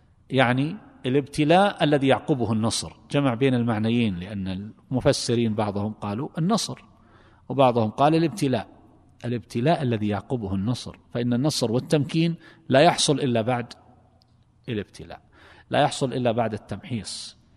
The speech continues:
فإذا كان الناس يمكنون من غير ت-، من غير تمحيص ولا ابتلاء، هرول معهم من يصبر ومن لا يصبر، هرول معهم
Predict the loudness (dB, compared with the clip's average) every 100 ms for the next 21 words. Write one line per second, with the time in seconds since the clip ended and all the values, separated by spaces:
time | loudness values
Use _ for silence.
0 | _ _ _ _ _ _ -2 -2 -2 0
1 | 0 2 -2 -6 -14 -20 -20 -20 _ _
2 | _ _ 2 4 6 6 4 4 6 6
3 | 8 6 6 6 8 8 6 2 2 4
4 | 6 6 6 2 2 8 8 8 6 4
5 | 0 2 2 4 2 0 -4 -4 -6 4
6 | 8 10 10 10 8 6 2 0 -2 -8
7 | -20 -20 _ _ _ _ _ _ _ _
8 | -2 0 -2 -2 -2 0 0 2 2 2
9 | -2 -6 -10 -12 _ _ _ _ _ _
10 | _ 2 2 2 0 0 -2 -2 -2 -2